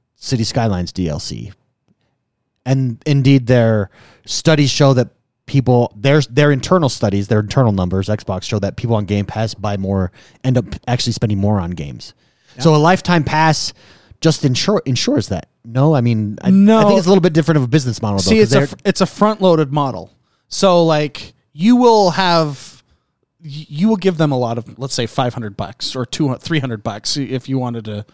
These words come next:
Speaker 2: or four hundred, I don't care. Whatever money you get them, that is great for their pockets now. But in five years, like what I'm talking about with Plex, in five years, Microsoft still has to pay those developers for putting their game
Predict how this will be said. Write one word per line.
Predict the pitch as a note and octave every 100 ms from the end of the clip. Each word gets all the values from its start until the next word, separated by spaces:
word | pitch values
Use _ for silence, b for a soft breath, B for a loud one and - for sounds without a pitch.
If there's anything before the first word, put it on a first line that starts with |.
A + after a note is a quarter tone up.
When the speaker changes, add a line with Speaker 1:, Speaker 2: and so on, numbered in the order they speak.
| -
Speaker 2:
or | F#3
four | G3 D#3
hundred, | B2 A#2+
I | A3
don't | F3+
care. | D3+ A2+ B B -
Whatever | G#3 A#3
money | A3 G#3 G3
you | F3
get | F3+ F#3
them, | C#3 B2+ C3 b b b _ C3+
that | C3+ D#3+ G3+ G#3 - _ -
is | E3 C#3
great | B2 F#3 F3
for | F3+
their | E3 D3+
pockets | - D#3 - C#3+ -
now. | D#3 B2
But | C3+
in | C3
five | C#3 - F3 F#3
years, | E3+ E3+ G#3 G3 - -
like | D3 E3+
what | D3+
I'm | C#3+
talking | D#3+ D3+
about | D3 B2
with | C3
Plex, | - G3+ F3+ - - b b b -
in |
five | C3+ A3+ G#3+
years, | G#3 G#3+ D3+ D3+ - - _ _ _ _ _ _ _ D3+
Microsoft | D#3+ G3 G3+ F#3+ G3+ F#3 F3 - -
still | - - - - A3+ G#3
has | G3+ -
to | -
pay | D3+ - F3+ F3 E3+
those | D#3 D#3
developers | B2+ B2 D#3+ - - B2 B2
for | C3+
putting | - E3 D#3
their | C#3
game | B2+ C#3+ E3 D#3 B2+